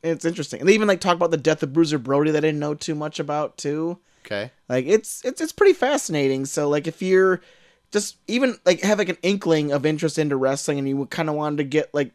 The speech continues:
Speaker 1: the lowdown on all these, like, crazy events that have happened of, in the past, like, check out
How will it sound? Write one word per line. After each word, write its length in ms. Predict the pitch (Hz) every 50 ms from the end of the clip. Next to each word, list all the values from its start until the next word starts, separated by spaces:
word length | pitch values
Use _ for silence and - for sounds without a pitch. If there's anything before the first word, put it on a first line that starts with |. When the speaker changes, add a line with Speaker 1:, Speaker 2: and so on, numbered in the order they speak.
| _ -
Speaker 1:
the 100 | - 143
lowdown 480 | 139 147 147 147 143 147 143 143 143 139
on 100 | 135 131
all 140 | 131 135
these, 180 | 139 151 143 127 143
like, 160 | 143 - -
crazy 400 | - - 165 160 156 147 151 151
events 360 | 143 127 120 135 135 139 - -
that 100 | 143 135
have 60 | 120
happened 380 | 135 123 131 135 - 147 143
of, 140 | 139 131 120 - -
in 120 | 135 139
the 80 | 131 131
past, 500 | - 135 120 131 131 135 147 - - -
like, 260 | 120 120 117 - _
check 220 | - - 196 202
out 240 | 202 185 185 170 -